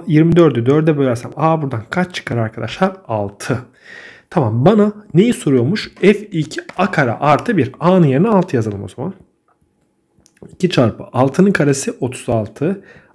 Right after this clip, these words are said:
artı bir. Hı. Otuz altı iki ile çarptım, yetmiş iki. Bir daha yetmiş üç. Bana F yetmiş üçü soruyor. Bu durumda arkadaşım neydi benim?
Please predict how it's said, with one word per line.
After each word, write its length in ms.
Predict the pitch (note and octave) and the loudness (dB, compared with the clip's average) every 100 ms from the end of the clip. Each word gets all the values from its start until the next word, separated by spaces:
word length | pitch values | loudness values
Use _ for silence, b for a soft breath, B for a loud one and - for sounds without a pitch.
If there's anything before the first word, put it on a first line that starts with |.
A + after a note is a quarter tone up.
| B | B
artı 380 | - B2 - - | -2 -2 -2 -14
bir. 220 | - - | -16 -14
Hı. 180 | C#3+ A#2+ A#2+ B B | -10 -10 -10 B B
Otuz 240 | D3 D3+ G3+ | -10 -4 0
altı 240 | F#3+ G3+ | 0 -2
iki 160 | G#3 A3+ | -4 0
ile 120 | G#3 | 0
çarptım, 360 | E3+ D3 F#3+ E3+ | 0 0 2 2
yetmiş 360 | C#3+ - - | 0 -2 -12
iki. 200 | - A2 | -12 -2
Bir 200 | E3+ F3+ | 0 2
daha 180 | D#3 F#3 | 2 2
yetmiş 420 | D3+ C3 - - | 2 0 -6 -12
üç. 120 | B2+ | -4
Bana 280 | F3 F3+ A3 - b b b - | 0 2 0 -8 b b b -2
F 200 | G#3 G3+ - | -2 0 -2
yetmiş 400 | D3+ D#3 D3 - | -2 -2 -10 -10
üçü 140 | - | -14
soruyor. 360 | A#2+ G2 F#2+ G2 - b b b | -12 -10 -10 -12 -16 b b b
Bu 140 | E3+ G3+ | 0 2
durumda 220 | D#3 B2+ | 2 2
arkadaşım 480 | C#3+ - C#3 - G2+ _ | -2 -4 -8 -8 -12 _
neydi 360 | D3 F3+ A3+ D#3+ | 0 2 4 2
benim? 360 | C3 C3 G3 | 2 4 2